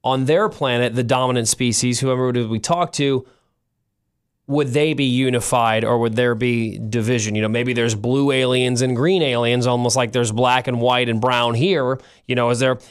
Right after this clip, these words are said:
is there tension between the brown alien or the, you know, the, the blue aliens and the green aliens over there? Like, I,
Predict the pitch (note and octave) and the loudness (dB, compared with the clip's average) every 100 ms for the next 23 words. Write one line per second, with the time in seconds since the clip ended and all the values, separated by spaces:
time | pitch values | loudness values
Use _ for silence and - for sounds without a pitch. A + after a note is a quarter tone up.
0 | - B2+ A#2 D#3 - D#3+ G3+ - D#3+ D3 | -6 -2 0 0 0 0 2 0 0 -2
1 | B2+ D3+ D3 C3+ C#3+ D3+ D#3 D#3 D3+ D#3 | 0 0 0 0 2 2 2 2 2 2
2 | D#3 D3 D3 C3+ C#3+ C#3 C#3 C3 B2+ D#3+ | 2 2 0 2 0 0 0 -2 0 2
3 | F3+ E3 D#3 D#3 C#3+ D3+ C#3 F#3+ A3+ D3 | 4 2 2 0 0 0 2 2 2 2
4 | B2 A#2 A2+ C3+ C3+ G3 A#3 C3+ C#3+ C3 | 2 0 2 2 2 0 0 0 -2 0
5 | C#3+ E3+ | 0 0